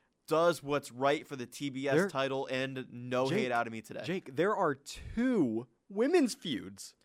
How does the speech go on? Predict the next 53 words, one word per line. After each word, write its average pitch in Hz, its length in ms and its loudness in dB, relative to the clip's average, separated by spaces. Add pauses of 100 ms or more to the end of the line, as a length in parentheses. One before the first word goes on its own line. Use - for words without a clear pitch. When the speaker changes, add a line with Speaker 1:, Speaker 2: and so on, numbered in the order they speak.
Speaker 2:
Two. 415 520 6
Speaker 1:
Well, 151 340 6
I 139 120 4
actually 127 400 -2
don't 107 320 -4
like 104 180 -12
the - 140 -14
other 110 140 -12
one. - 140 -10
I'll - 80 -4
Speaker 2:
But 233 60 4
Speaker 1:
get 226 100 0
Speaker 2:
there 330 100 6
Speaker 1:
to 339 60 6
Speaker 2:
are 330 40 4
Speaker 1:
that - 80 -2
Speaker 2:
two 359 220 4
Speaker 1:
later. 311 120 0 (300)
Speaker 2:
feuds. - 220 -8
Speaker 1:
Uh, 202 300 0
I 170 60 -4
don't 214 160 -6
think 190 140 -6
the 370 100 2
other 466 140 6
one 165 120 6
Speaker 2:
Two. - 60 -2
Speaker 1:
is 123 100 -10
really 143 200 -4
a 113 60 -6
feud. - 380 -16 (200)
Speaker 2:
It's - 220 -12
two - 300 -10 (360)
feuds. - 300 -16 (240)
Speaker 1:
Yes, 156 260 -2
we 151 60 -2
are 165 60 4
Speaker 2:
There's 175 80 2
Speaker 1:
getting 185 240 0
more - 200 4
Speaker 2:
two. 285 80 0
Speaker 1:
feuds 139 260 -6
in 127 100 -10
women's 127 320 -6
wrestling, 120 300 -6
but 123 100 -2
I - 20 0
don't 131 100 -6
think 131 140 -16
the 120 140 -6
other 110 140 -4
one 117 140 -6
is 107 140 -10